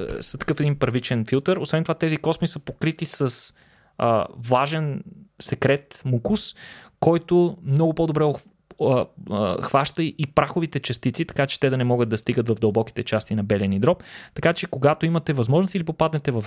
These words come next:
а, на място, където е много замърсено или пък много хора кашлят, не дишайте с уста, дишайте през носа си. Сега, а, оказва се, че до тогава, както казахме, очевидно никой няма интерес към темата,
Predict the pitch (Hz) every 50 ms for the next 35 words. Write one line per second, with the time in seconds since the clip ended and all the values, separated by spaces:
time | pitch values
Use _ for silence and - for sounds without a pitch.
0 | - - 117 113 107 104 - - - - - - - _ 110 110 113 123 127 139
1 | - - - 139 139 139 - 117 110 113 117 120 120 113 107 107 104 101 - -
2 | - 156 175 175 160 127 117 - - - 131 120 120 110 120 113 107 104 - -
3 | 131 139 - - 175 - 160 147 131 127 131 - 131 120 - 110 - - - -
4 | - 101 92 - _ _ _ _ - 120 113 - 117 113 117 - - - 107 98
5 | 95 - - 92 - - - _ _ - - - _ _ - - _ _ - _
6 | _ - - - - - 135 156 165 - - _ - - - - - - - -
7 | _ - 123 123 120 117 110 107 101 - - _ _ _ _ _ _ _ _ _
8 | _ - 113 - 156 165 220 254 254 233 - - 123 120 156 196 220 220 _ _
9 | _ _ - - 143 131 135 - - 120 131 147 185 220 226 220 220 214 180 156
10 | - - 160 139 - - 113 - - 120 123 135 156 151 - 165 160 160 170 175
11 | 170 180 196 151 - - 139 143 147 135 131 135 - 127 117 117 107 104 101 101
12 | 101 98 - 107 101 98 - - - 98 - 107 101 98 90 - -